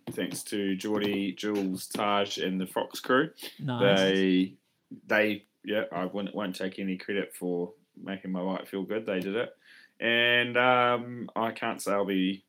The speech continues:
Speaker 1: I've just gotta do the same for my endu-, my new enduro bike now. Um, but yeah, nah, I
Speaker 2: Did
Speaker 1: can't say I'll
Speaker 2: you,
Speaker 1: be
Speaker 2: did
Speaker 1: touching
Speaker 2: you
Speaker 1: it very
Speaker 2: change,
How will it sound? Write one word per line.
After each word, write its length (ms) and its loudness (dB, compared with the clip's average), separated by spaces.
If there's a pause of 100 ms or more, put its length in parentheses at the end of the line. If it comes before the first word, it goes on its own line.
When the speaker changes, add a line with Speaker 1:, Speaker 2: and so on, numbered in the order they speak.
(120)
Speaker 1:
I've 120 -4
just 180 -8
gotta 160 0
do 120 -2
the 100 -4
same 280 -4
for 120 -10
my 140 -4
endu-, 280 -2
my 140 -4
new 180 -2
enduro 400 0
bike 280 -2
now. 280 -6 (580)
Um, 640 0 (880)
but 340 4 (100)
yeah, 220 6 (320)
nah, 220 -2 (760)
I 60 -6 (240)
Speaker 2:
Did 120 -2
Speaker 1:
can't 140 0
say 100 0
I'll 80 2
Speaker 2:
you, 160 -2
Speaker 1:
be 80 -18 (420)
Speaker 2:
did 100 -4
Speaker 1:
touching 240 -2
Speaker 2:
you 80 0
Speaker 1:
it 60 -6
very 280 4
Speaker 2:
change, 140 -6